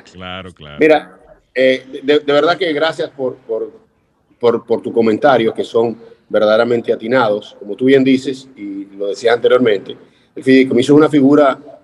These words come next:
Speaker 2: que verdaderamente eficien-, eh, eh, le da eficiencia y eficacia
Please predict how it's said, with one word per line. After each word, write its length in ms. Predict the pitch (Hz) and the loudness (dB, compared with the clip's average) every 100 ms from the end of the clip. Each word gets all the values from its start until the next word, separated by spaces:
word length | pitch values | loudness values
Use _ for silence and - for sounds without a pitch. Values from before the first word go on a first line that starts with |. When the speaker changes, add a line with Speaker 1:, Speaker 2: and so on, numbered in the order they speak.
| _ | _
Speaker 2:
que 140 | 117 | -6
verdaderamente 640 | 113 107 107 113 135 135 143 | -4 -4 -4 -4 -6 -8 -12
eficien-, 640 | 117 - 147 135 101 - - | -16 -6 0 0 -2 -10 -4
eh, 180 | 113 113 | -4 -2
eh, 400 | 110 107 - - 101 | -8 -10 -16 -20 -10
le 120 | 104 | -4
da 140 | 123 | -2
eficiencia 640 | 139 147 131 127 123 127 | 0 -4 -2 0 0 -4
y 80 | 123 | -12
eficacia 600 | 104 101 113 101 110 110 | -14 -8 -4 -4 -6 -10